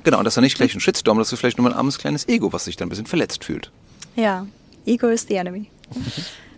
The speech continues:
Speaker 2: <laughs> Ein nächster Punkt, erzähle nicht leicht Anekdoten, besonders nie solche, die irgendjemand in ein nachteiliges Licht setzen.
Speaker 1: Das habe ich gerade erzählt über die Anekdoten.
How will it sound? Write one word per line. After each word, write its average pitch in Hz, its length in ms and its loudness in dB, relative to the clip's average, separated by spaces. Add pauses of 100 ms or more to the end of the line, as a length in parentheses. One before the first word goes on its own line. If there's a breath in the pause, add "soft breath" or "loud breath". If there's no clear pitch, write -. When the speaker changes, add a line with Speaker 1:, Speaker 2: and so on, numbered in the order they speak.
(120)
Speaker 2:
<laughs> 240 440 0 (1500 loud breath)
Ein 226 160 6
nächster 208 280 0
Punkt, 359 400 0
erzähle 320 460 0
nicht 269 440 4
leicht 226 480 0
Anekdoten, 220 580 0 (460)
besonders 262 520 4
nie 277 200 4
solche, 226 500 2
die 214 200 -2
irgendjemand 254 1000 2
in 220 160 4
ein 202 220 2
nachteiliges 208 920 0
Licht 202 420 0
setzen. 190 500 -6
Speaker 1:
Das 95 140 -2
habe 110 80 0
ich 101 60 2
gerade 104 220 2
erzählt 90 320 -2
über 85 120 -2
die 82 80 0
Anekdoten. 87 500 -4